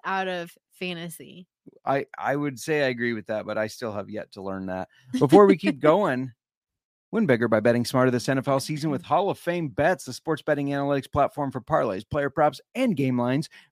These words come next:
Speaker 2: Research every N F L, N B A, M L B, and soccer bet with historical ads and data. Enter any parlay idea into Hall of Fame Bets revolutionary parlay optimizer tool to get hit rates broken down by leg, as well as an expected probability for the entire parlay. Sort all players by hit rate for any bet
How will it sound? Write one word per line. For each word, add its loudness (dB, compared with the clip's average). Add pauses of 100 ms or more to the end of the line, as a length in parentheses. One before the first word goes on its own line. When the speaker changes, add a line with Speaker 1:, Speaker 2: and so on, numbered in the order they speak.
Speaker 2:
Research 2
every 2
N -4
F -6
L, 0
N 0
B 0
A, 0
M -2
L 0
B, -2
and -4
soccer -2
bet 2
with -8
historical 0
ads 0
and -2
data. 0 (300)
Enter 2
any 2
parlay 4
idea 2
into -2
Hall 0
of -6
Fame 0
Bets 0
revolutionary 2
parlay 2
optimizer 0
tool -2
to -6
get -2
hit 0
rates -4
broken 0
down 2
by 4
leg, 2 (280)
as -4
well 6
as -2
an -4 (160)
expected -4
probability 2
for -4
the -2
entire 0
parlay. -2 (180)
Sort 4
all 8
players 0
by 2
hit 0
rate -2
for -4
any -2
bet 0